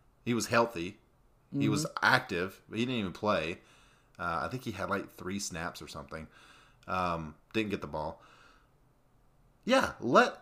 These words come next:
Speaker 1: you know, line C M C up in the slot and put Foreman or Chuba in the backfield. Play 'em at the same time. You know? Wh-, what's wrong with that?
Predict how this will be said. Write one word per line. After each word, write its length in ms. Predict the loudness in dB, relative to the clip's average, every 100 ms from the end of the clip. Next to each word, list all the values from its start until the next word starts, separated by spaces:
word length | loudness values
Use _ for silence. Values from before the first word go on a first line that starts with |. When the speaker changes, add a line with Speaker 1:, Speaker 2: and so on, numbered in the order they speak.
| 0
Speaker 1:
you 100 | 6
know, 180 | 6 4
line 500 | 6 10 10 8 6
C 240 | 4 4
M 100 | 4
C 200 | 4 4
up 120 | 4
in 120 | 4
the 80 | 2
slot 440 | 2 6 8 8 6
and 140 | 2
put 220 | 2 0
Foreman 400 | 0 0 2 4
or 60 | 2
Chuba 300 | 4 2 2
in 100 | 2
the 60 |
backfield. 640 | 4 4 2 -2 -2 -2 0
Play 180 | 2
'em 120 | 4 2
at 40 |
the 80 | 0
same 300 | 2 2 2
time. 420 | 0 0 0 -8 -20 _ _ _ _ _ _
You 100 | -2
know? 320 | 0 0 -2 -6 _
Wh-, 220 | -6 -4 0
what's 200 | 0 6
wrong 200 | 6 6
with 120 | 2
that? 320 | 0 0 -4